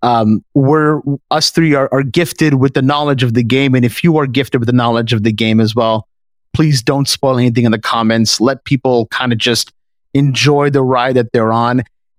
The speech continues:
And to be honest, if you haven't seen the rest of the series, you're gonna be in for a surprise because this episode is a testament to how this show is trying to carve its own path.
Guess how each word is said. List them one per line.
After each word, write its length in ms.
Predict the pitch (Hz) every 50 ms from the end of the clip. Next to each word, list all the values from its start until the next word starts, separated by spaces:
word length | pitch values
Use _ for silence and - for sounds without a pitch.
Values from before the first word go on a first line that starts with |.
| _
And 120 | 143 156 143
to 80 | - 160
be 100 | 151 160
honest, 300 | 196 220 220 185 - -
if 240 | 151 127 139 - -
you 80 | 131
haven't 320 | 113 160 190 220 214 214 190
seen 320 | - - - 175 170 160
the 80 | 143 135
rest 240 | 139 156 156 139 -
of 60 | -
the 80 | 135
series, 580 | - - - 190 202 180 143 123 120 117 110 101
you're 80 | 135 135
gonna 200 | 123 147 180 196
be 200 | 165 160 147 147
in 100 | 143 135
for 160 | - 135 127
a 60 | 120
surprise 500 | - - 107 101 - 147 160 175 165 131
because 380 | 127 120 113 123 117 113 107 113
this 200 | 160 175 156 -
episode 580 | - 160 156 - - - - 123 117 113 110 110 - _ _ _ _ _ _ _ _
is 180 | - 214 214 185
a 60 | 175
testament 760 | 147 - - - 170 165 160 - - - 107 101 87 85 85 - _ _ _ _ _ _ _ _ _ _ _
to 80 | - -
how 640 | - - - - 190 170 175 175 175 165 170 165 -
this 260 | 151 135 139 156 156
show 400 | - - - - 139 131 131 131 -
is 180 | 127 131 113 -
trying 240 | - - 135 120
to 140 | 113 120 107 - _
carve 500 | - - - - 151 147 147 147 139 - -
its 180 | - 127 123 - - -
own 320 | 120 120 120 120 117 107 - _
path. 300 | - 123 101 80 - -